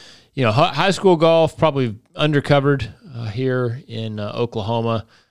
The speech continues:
Uh, not to, um, not to sell them short, but with all the high-level college golf that happens, and then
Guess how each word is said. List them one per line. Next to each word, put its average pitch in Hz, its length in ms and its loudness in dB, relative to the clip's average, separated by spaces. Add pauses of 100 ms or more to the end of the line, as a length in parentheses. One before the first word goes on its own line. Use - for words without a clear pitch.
(340)
Uh, 104 100 -16
not 107 360 -6
to, 98 480 -8
um, 87 360 -10 (140)
not 107 160 -12
to 107 80 -12
sell 104 240 -4
them 98 160 -6
short, 101 360 -6
but 98 60 -12
with 95 140 -10
all 101 140 -2
the 95 80 -6
high-level 98 500 -4 (1040)
college 117 340 0
golf 101 260 -2
that 104 100 -12
happens, 101 480 -6
and 92 160 -12
then 87 220 -10